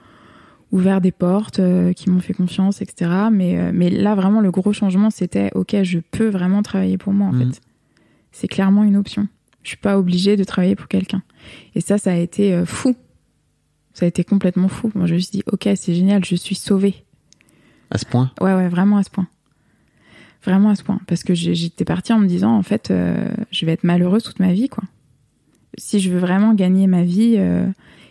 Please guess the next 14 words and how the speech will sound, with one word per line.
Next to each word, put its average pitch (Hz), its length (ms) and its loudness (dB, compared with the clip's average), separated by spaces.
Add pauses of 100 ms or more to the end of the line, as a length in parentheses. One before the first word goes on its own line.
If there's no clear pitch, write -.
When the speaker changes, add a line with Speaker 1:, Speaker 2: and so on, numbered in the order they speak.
(100)
Speaker 1:
et 175 80 0
être - 180 -2
autonome, 196 460 2
euh, 170 200 2
il 165 80 0
va 165 100 0
falloir 185 240 -2
que - 60 -20
ça 175 120 -2
passe 220 220 -2
par 175 180 -2
de 170 80 2
la 170 140 2
souffrance. - 640 -6